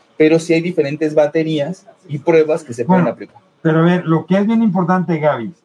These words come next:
Speaker 2: es, eso es lo que
Speaker 1: Eso.
Speaker 2: queremos exactamente hablar. El hecho de
Speaker 1: Eso.
Speaker 2: que, sí,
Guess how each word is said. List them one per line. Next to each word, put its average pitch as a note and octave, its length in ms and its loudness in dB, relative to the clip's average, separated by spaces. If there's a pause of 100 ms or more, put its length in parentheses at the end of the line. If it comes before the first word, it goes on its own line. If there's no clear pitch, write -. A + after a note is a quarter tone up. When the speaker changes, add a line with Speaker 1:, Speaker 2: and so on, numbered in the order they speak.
Speaker 2:
es, C3 340 -10
eso F3 260 2
es G3+ 40 -2
lo F#3 140 0
que D#3+ 60 -2
Speaker 1:
Eso. C#3+ 100 -10
Speaker 2:
queremos D3 380 -2
exactamente D#3 720 -6
hablar. G#2 240 -14 (420)
El C3+ 220 -6
hecho G3+ 280 -4
de B3 60 0
Speaker 1:
Eso. G3 220 -2
Speaker 2:
que, E3 180 -4 (160)
sí, A#2+ 180 -10